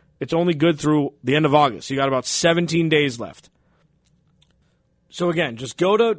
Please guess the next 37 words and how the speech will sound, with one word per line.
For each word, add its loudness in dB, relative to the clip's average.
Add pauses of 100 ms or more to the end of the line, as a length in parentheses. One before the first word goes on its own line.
vivid -2
seats -8
dot -2
com -6
and -8
use -8
the -10
promo -2
code -4
Locked -4
On. -2
You -10
get -8
ten -6
percent -4
off -6
your -14
first -10
purchase. -14
It's -12
that -4
easy. -6 (540)
September -6
ninth, -2
Washington -4
Redskins -4
in -8
Arizona -2
to -18
play -8
the -10
Cardinals. -6 (320)
Do -6
it -8
before -2
then, 0
baby. -2